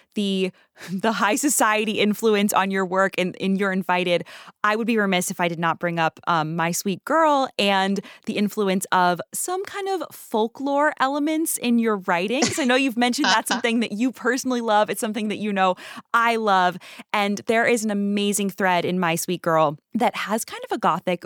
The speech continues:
Speaker 1: vibe to it. Maybe you should set the scene, um, and explain a little bit about sort of the gothic spooky elements to your debut thriller.
Speaker 2: Oh, ag-, my, I think this was probably my favorite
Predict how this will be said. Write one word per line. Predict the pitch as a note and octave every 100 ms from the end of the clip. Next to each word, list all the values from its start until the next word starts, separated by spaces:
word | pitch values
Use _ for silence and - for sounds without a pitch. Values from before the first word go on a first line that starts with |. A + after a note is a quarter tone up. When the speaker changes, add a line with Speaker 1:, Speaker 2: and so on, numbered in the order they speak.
| -
Speaker 1:
vibe | E3+ E3
to | G3+
it. | F#3+
Maybe | G3
you | D4
should | F#4 B3+
set | A#3+ -
the | F#3+
scene, | - G3 F3 D#3+ D#3 -
um, | F3 E3 D#3+
and | F#3+
explain | F#3+ - C4+ B3+ B3 B3
a |
little | A#3 G#3
bit | F#3+ F#3+
about | F#3 F#3 F3+
sort | - F#3+
of | F3
the | F#3+ F3
gothic | F#3 F#3 G3+ A3 -
spooky | - G#3+ G3 F#3+
elements | F3 E3+ E3 D#3 -
to | F#3+
your | F3
debut | E3 D3+ C#3
thriller. | - D3+ - G3+ - _ _ _ _ _ _ _
Speaker 2:
Oh, | A3 G#3 -
ag-, | A3 A3+
my, | A3+ B3
I | B3+
think | E4 A4
this | F4+ D#4+
was | D4 -
probably | - F#3 G3+ G3 G#3
my | F3+ D#3+ - - _ _
favorite | F3 E3+ E3+ E3 D#3